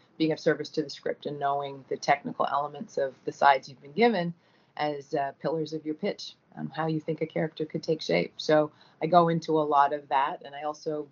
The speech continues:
believe strongly that a lot of actors focus on creativity and craft, but they don't necessarily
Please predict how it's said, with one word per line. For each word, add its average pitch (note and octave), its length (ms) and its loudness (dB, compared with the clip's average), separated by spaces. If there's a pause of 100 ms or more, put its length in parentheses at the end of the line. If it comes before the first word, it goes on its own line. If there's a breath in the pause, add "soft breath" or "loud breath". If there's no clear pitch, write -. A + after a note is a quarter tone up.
believe D3+ 340 -4
strongly D3 420 -6
that C#3 140 -8
a C3+ 60 -6
lot C#3+ 180 -2
of C#3 80 -6
actors D3 600 -4 (800 soft breath)
focus F#3+ 380 2
on D#3+ 220 -4
creativity D#3+ 760 -2
and D3 120 -10
craft, G3+ 420 4
but - 140 -12
they D#3 80 -6
don't D#3 240 -6
necessarily D#3 540 -2